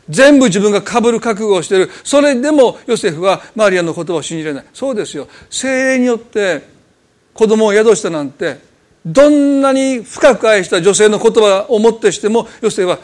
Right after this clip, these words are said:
信じれない。そういうもんですよね。で、私たちだって信じることなんかできないんですよ。聖霊によってマリアが男の子を救い主を宿したなんて信じれないです。あのヨセフでさえも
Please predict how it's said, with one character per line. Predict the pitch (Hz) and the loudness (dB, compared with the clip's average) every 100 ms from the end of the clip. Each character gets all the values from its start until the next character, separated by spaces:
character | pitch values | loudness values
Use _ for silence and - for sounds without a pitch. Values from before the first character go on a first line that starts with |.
| - | -14
信 | - 185 | -12 -10
じ | 180 | -8
れ | 185 | -10
な | 143 | -12
い。 | - _ _ _ _ | -14 _ _ _ _
そ | 214 | -4
う | 196 | -2
い | |
う | |
も | 214 | -2
ん | 233 | -8
で | 147 | -10
す | - | -14
よ | 127 | -20
ね。 | 175 _ _ _ _ _ _ _ _ _ | -20 _ _ _ _ _ _ _ _ _
で、 | - | -4
私 | 214 277 262 | -2 -2 -2
た | 247 | -2
ち | 180 | -2
だ | 170 151 | -6 -10
っ | |
て | - 262 214 - _ _ _ _ _ _ _ - | -8 -4 -4 -6 _ _ _ _ _ _ _ -18
信 | - 208 196 | -10 -8 -8
じ | 202 | -8
る | 202 - | -10 -10
こ | 226 | -8
と | 202 | -6
な | 151 | -8
ん | |
か | 131 | -10
で | 131 151 | -14 -14
き | 226 | -12
な | 233 | -16
い | |
ん | 190 | -18
で | 147 | -20
す | - | -20
よ。 | _ _ _ | _ _ _
聖 | - 185 170 | -10 -6 -4
霊 | 170 | -4
に | 165 | -8
よ | |
っ | 165 | -12
て | - 214 165 - _ _ _ _ _ - | -10 -10 -10 -16 _ _ _ _ _ -6
マ | 180 | -4
リ | 151 | -2
ア | 143 | -4
が | 139 120 _ _ | -8 -12 _ _
男 | 180 170 147 160 | -10 -10 -10 -10
の | 151 | -12
子 | 127 135 | -10 -12
を | 120 _ _ | -12 _ _
救 | - 202 170 | -12 -8 -8
い | |
主 | 139 - 147 | -8 -10 -10
を | |
宿 | 160 147 | -8 -10
し | - | -10
た | 139 | -12
な | 123 | -14
ん | |
て | 123 - | -20 -20
信 | - 202 | -18 -16
じ | 170 | -12
れ | 196 | -14
な | 247 | -16
い | 277 | -20
で | _ | _
す。 | _ _ _ _ | _ _ _ _
あ | - 262 | -6 -4
の | 302 277 | 0 0
ヨ | 233 285 | 0 -4
セ | 302 269 | -4 -4
フ | 214 | -2
で | 202 | -2
さ | 196 240 | -2 -6
え | 233 | -6
も | 214 202 | -6 -8